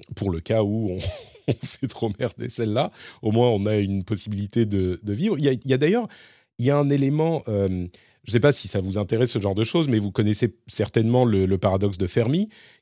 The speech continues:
qui est que, euh, vu la, la, l'âge, euh, de l'univers,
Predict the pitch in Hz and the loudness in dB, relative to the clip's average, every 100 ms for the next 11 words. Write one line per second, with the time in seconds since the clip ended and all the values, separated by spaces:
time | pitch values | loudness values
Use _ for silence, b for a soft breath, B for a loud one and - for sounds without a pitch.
0 | - 139 143 147 - 151 143 135 - 117 | -4 2 4 4 2 2 2 2 -2 2
1 | 107 101 101 95 101 123 127 185 143 120 | 4 4 4 0 -2 -2 0 2 2 2
2 | 113 107 - _ 123 110 98 92 110 147 | 2 0 -2 _ -2 0 0 2 4 6
3 | 151 104 90 - 107 95 95 101 104 104 | 6 2 -4 -4 -2 0 0 0 0 2
4 | 135 214 190 | 2 2 0